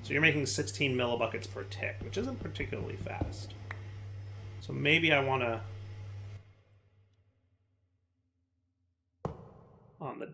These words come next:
down will be an insert with a high priority. And then on the... This side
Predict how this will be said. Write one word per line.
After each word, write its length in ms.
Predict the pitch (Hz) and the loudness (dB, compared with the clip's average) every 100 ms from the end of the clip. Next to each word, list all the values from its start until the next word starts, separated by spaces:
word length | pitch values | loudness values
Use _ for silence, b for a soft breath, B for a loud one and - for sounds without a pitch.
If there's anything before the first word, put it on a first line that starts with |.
| - | -6
down 880 | 151 135 127 117 113 113 127 127 135 - | 2 4 4 0 -2 -2 -4 -4 -6 -10
will 100 | - | -8
be 100 | - | -8
an 140 | - - | -8 -6
insert 600 | 135 127 123 131 123 123 | -2 -2 -2 -2 -2 -2
with 200 | 120 110 | -4 -6
a 120 | 113 113 | -6 -6
high 280 | - 117 | -6 -6
priority. 680 | 113 - 117 120 147 196 190 - _ _ _ _ - _ _ _ _ _ _ _ | -6 -8 -8 -6 -6 -6 -6 -12 _ _ _ _ -12 _ _ _ _ _ _ _
And 220 | - 120 120 | -10 -6 -2
then 320 | 117 117 120 | -2 -2 -4
on 580 | - 120 117 113 110 113 | -4 -2 -2 -4 -6 -6
the... 640 | 113 113 113 117 - - - - _ _ _ _ _ _ _ _ _ _ _ - - _ _ _ _ _ _ _ _ _ _ _ _ _ _ _ _ _ _ _ _ _ _ | -6 -6 -8 -8 -8 -12 -20 -20 _ _ _ _ _ _ _ _ _ _ _ -20 -20 _ _ _ _ _ _ _ _ _ _ _ _ _ _ _ _ _ _ _ _ _ _
This 220 | 160 156 | 0 0
side 600 | - 123 123 120 117 120 | -2 -2 2 2 2 -2